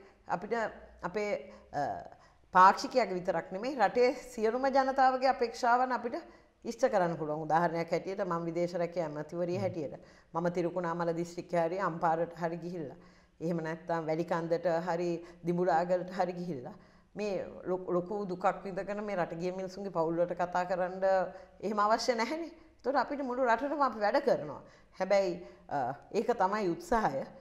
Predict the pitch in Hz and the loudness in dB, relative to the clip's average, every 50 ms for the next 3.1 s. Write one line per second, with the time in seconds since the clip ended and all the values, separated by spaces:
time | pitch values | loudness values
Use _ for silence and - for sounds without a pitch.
0 | - - - _ - 180 196 190 170 156 180 175 170 160 85 104 156 180 196 214 | -20 -20 -16 _ 0 2 2 4 2 2 2 2 2 2 2 4 4 4 4 4
1 | 214 214 214 208 196 208 185 175 180 190 196 190 190 185 196 196 196 220 208 185 | 4 4 4 4 4 4 2 2 2 0 -2 -2 -2 -2 -2 -4 -2 -2 -4 -6
2 | 175 175 175 170 165 175 180 185 - - 160 160 165 165 165 170 170 160 170 185 | -4 -4 -4 -4 -4 -4 -6 -6 -6 -6 -6 -4 -4 -6 -6 -6 -2 0 0 0
3 | 190 262 | 0 -2